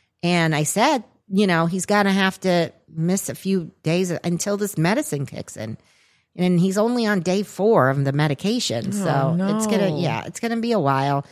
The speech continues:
Speaker 1: Um, so, uh, anyway, while we were recording today, I got a call from the school, and they're like, you know,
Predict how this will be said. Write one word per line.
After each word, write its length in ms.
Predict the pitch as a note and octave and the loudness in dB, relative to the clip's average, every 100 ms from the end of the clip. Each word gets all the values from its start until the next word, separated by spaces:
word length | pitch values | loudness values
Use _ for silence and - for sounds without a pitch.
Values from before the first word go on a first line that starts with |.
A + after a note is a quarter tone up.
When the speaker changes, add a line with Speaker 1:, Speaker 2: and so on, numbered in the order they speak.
| - _ _ _ F#3+ | -20 _ _ _ 6
Speaker 1:
Um, 400 | F#3+ F3+ E3 D3+ | 6 6 4 0
so, 300 | A#3 G#3 - | 2 2 2
uh, 140 | F3+ - | -4 0
anyway, 380 | A3 A3 F3 E3 | 0 2 2 4
while 240 | E3+ G3 G3+ | 8 8 8
we 120 | G3 | 6
were 100 | F3 | 6
recording 420 | D#3+ F3+ D#3+ D3+ | 4 2 2 2
today, 220 | D3 D3 C#3 | 0 0 0
I 40 | |
got 120 | C#3+ | -2
a 60 | C#3 | -4
call 240 | - D3 | -2 -4
from 140 | C3+ C#3 | -2 -6
the 60 | A#2 | -6
school, 420 | - G#3 F3+ D#3 | -2 2 4 2
and 140 | C#3+ | 0
they're 120 | C#3 C#3 | -2 -2
like, 220 | C#3 D3 | -2 -2
you 80 | D#3+ | -4
know, 260 | C#3 C3 | -2 -6